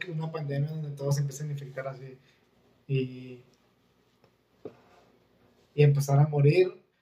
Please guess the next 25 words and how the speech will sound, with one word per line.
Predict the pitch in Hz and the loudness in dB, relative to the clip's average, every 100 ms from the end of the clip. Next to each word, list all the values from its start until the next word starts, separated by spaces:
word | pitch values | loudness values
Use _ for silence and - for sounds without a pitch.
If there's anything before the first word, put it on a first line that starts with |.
| _ | _
Bueno, | - 170 | 2 4
ahora | 160 156 190 | 6 6 4
mueres | 190 160 185 - | 2 0 0 0
con | 190 | -8
el | 151 | -8
coronavirus, | 143 139 143 415 165 | -4 -2 0 0 0
güey, | 139 - _ _ _ _ _ _ | -8 -14 _ _ _ _ _ _
pero | 143 139 | 2 4
tampoco | 135 - 151 | 2 -2 2
estás | 151 156 | 4 4
enfermo, | 151 143 151 - 156 | 0 2 2 2 0
así | 139 - | -2 -4
como | 151 143 | -12 -12
que | 139 | -2
diga. | 147 143 - _ _ _ - | -2 -2 -12 _ _ _ -6
Y, | 131 131 | 0 2
ah, | 135 135 - | 2 -4 -2
puede | 135 | 0
haber | 135 147 | 4 4
enfermedades | 156 156 143 - 147 156 | 4 0 -2 -2 -2 -2
que | - 147 139 | 0 0 0
sean | - 143 139 143 | -6 -6 0 2
más | 143 151 151 143 - _ _ _ _ _ _ _ _ _ _ _ _ _ _ _ _ _ _ | 2 0 -2 -6 -14 _ _ _ _ _ _ _ _ _ _ _ _ _ _ _ _ _ _
dolorosas, | 165 156 143 160 160 | 6 6 6 4 0
güey. | 135 - | -6 -8